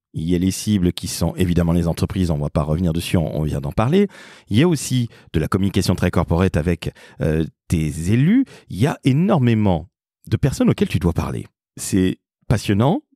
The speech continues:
ça pourrait être aussi un petit peu schizophrène, c'est, il faut savoir se démultiplier, et puis il faut réussir à toujours faire passer des messages auprès de cibles très différentes. J'allais te demander comment tu fais, et surtout en quoi ça consiste au quotidien ton job. Et évidemment, tu n'as pas de, de journée type,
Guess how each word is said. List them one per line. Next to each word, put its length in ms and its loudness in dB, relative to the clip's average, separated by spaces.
ça 160 -4
pourrait 200 2
être 100 -4
aussi 340 0
un 80 2
petit 160 -6
peu 120 2
schizophrène, 600 0
c'est, 180 -2
il 140 -2
faut 160 2
savoir 300 0
se 100 -2
démultiplier, 800 0
et 80 2
puis 160 -2
il 80 4
faut 180 0
réussir 380 0
à 40 0
toujours 300 0
faire 160 -2
passer 300 -4
des 100 -2
messages 320 -4
auprès 180 -2
de 80 -4
cibles 180 -8
très 180 -6
différentes. 480 -2
J'allais 200 0
te 100 0
demander 380 2
comment 280 2
tu 140 2
fais, 220 0
et 60 2
surtout 360 0
en 120 0
quoi 180 0
ça 140 -4
consiste 540 -2
au 60 2
quotidien 540 0
ton 200 0
job. 240 0
Et 100 -6
évidemment, 360 0
tu 120 -6
n'as 100 0
pas 140 0
de, 180 2
de 140 -2
journée 260 0
type, 240 0